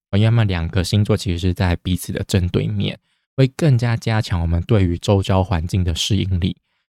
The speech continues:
我们能够从生活当中学到什么？就是有时候那些日常生活不起眼的小事，其实也隐藏着大智慧。简单来说，我觉得这是，这是一个会让我们理解到“知识就是力量”的日食，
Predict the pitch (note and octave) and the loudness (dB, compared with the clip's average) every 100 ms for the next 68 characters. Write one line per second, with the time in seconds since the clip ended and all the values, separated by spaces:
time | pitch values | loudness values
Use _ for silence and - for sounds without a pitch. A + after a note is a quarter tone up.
0 | _ _ - A2 A#2 C3 F3 - A#2 A2+ | _ _ 0 2 2 2 0 0 0 -2
1 | - B2 A2+ G#2+ G#2 G#2 G#2 G#2 - F#2 | 0 0 2 2 0 0 0 0 0 0
2 | G2+ G2 - F2+ E2+ E2+ D#2+ _ _ _ | 0 -2 0 -2 0 0 -2 _ _ _
3 | _ _ A#2+ A#2+ B2 G#2+ - C3+ D3+ D3 | _ _ 0 2 0 0 0 0 0 0
4 | C3+ C#3+ D#3+ C3+ G2+ A2+ G#2 - C3+ - | 0 0 0 0 0 2 2 2 0 0
5 | G2 F#2 F2+ F#2 E2+ G2+ - G2+ - G2 | 0 0 0 0 0 -2 0 2 2 2
6 | G2 F#2 F2 E2+ E2+ - G2+ E2+ - F2+ | 0 -2 0 -2 -2 -2 -2 -2 -2 0
7 | E2+ - F2+ - _ _ _ G#2 G2+ D#3 | 0 -2 -4 -6 _ _ _ 0 2 0
8 | C3 C3+ G#2+ - F#2 F2+ B2 - - - | 0 0 0 0 0 2 0 -2 -6 -2
9 | D#3+ - C3+ A#2+ G2 A#2+ A2+ F#2 E2+ F#2 | 0 0 -2 0 2 2 2 2 0 -2
10 | F#2 F2 - F#2 E2+ _ _ _ _ _ | 0 -2 2 0 0 _ _ _ _ _
11 | _ _ - B2+ B2 - A#2 G2 G#2+ G2 | _ _ -2 0 0 0 0 2 0 0
12 | G#2+ G2 G2 F#2 F#2 F2 F2 F2+ A#2+ B2 | 0 0 0 0 -2 -2 -2 -4 2 2
13 | G2 - - - | 2 -2 -6 -10